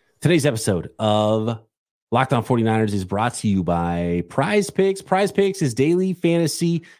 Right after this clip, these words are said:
made easy. I just missed on a couple of my Prize Picks picks for the forty-niners Giants game. No running totals for Daniel Jones. I did not see that one coming. Um,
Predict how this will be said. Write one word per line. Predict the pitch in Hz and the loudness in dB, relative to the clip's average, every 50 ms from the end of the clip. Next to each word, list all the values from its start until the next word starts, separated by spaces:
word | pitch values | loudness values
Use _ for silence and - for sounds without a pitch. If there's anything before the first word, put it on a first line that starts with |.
| _ - | _ -2
made | 127 127 139 143 147 147 147 143 135 - - | 0 2 2 2 2 0 -2 -2 -6 -6 -6
easy. | 139 139 143 147 139 131 139 143 139 135 135 - _ _ _ _ - | -4 -2 0 0 0 2 2 2 2 0 -2 -6 _ _ _ _ -10
I | 110 107 113 | -6 -6 -6
just | 110 - - - 160 156 147 - | -6 -8 -6 -4 -4 -4 -4 -2
missed | 156 156 156 147 151 - | -2 0 0 0 0 -2
on | 143 131 | -2 -2
a | 127 | -2
couple | - - 147 139 - 131 127 | -2 -2 -2 -2 -2 -2 0
of | 127 123 120 113 | 0 0 -2 -2
my | 123 123 117 117 | -2 -2 -2 -2
Prize | 113 - - - 131 131 131 123 - | -4 -4 -4 -4 -2 -2 -2 -4 -6
Picks | - _ - 131 117 - - - - - - _ _ _ _ _ _ _ _ _ _ _ _ _ _ | -8 _ -4 -4 -4 -6 -10 -12 -12 -14 -16 _ _ _ _ _ _ _ _ _ _ _ _ _ _
picks | - 170 160 160 - - - - - _ _ | -4 -4 -4 -4 -6 -10 -10 -12 -16 _ _
for | _ - 156 147 | _ -4 -2 -2
the | 135 | -2
forty-niners | 127 - - 156 147 139 139 139 131 131 127 127 123 117 113 | -2 -2 -2 -2 0 0 0 0 0 0 0 0 -2 -2 -4
Giants | - - 139 127 127 127 131 127 131 - | -4 -2 -2 -2 0 0 -2 -2 -4 -6
game. | - - 127 120 120 120 113 110 - _ _ _ _ _ | -6 -4 -2 -2 -2 -2 -4 -6 -8 _ _ _ _ _
No | - 113 170 262 330 | -2 0 0 2 0
running | 294 202 185 240 330 359 294 262 107 95 - _ _ _ _ _ _ _ | 0 -2 0 0 0 0 0 0 -2 -6 -10 _ _ _ _ _ _ _
totals | - - 104 98 90 82 78 - - | -10 -6 -6 -6 -6 -6 -8 -10 -12
for | - - 123 113 104 98 95 90 | -10 -6 -4 -2 -2 -2 -2 -4
Daniel | - - 107 101 98 95 90 | -4 -4 -4 -4 -4 -4 -4
Jones. | 82 87 92 82 78 78 87 | -6 -6 -6 -6 -6 -6 -6
I | 101 113 | -4 -2
did | 135 143 135 | -2 -2 -2
not | 135 139 139 143 | -2 -4 -4 -6
see | - - 143 131 | -6 -6 -4 -2
that | 127 135 170 185 147 | -2 -2 -4 -4 -6
one | 123 95 78 | -6 -6 -6
coming. | 76 - - 101 85 76 71 71 73 _ _ _ _ _ _ _ _ _ | -8 -10 -10 -10 -10 -8 -10 -12 -16 _ _ _ _ _ _ _ _ _
Um, | 120 117 110 107 107 104 101 87 | -8 -6 -4 -4 -6 -6 -8 -10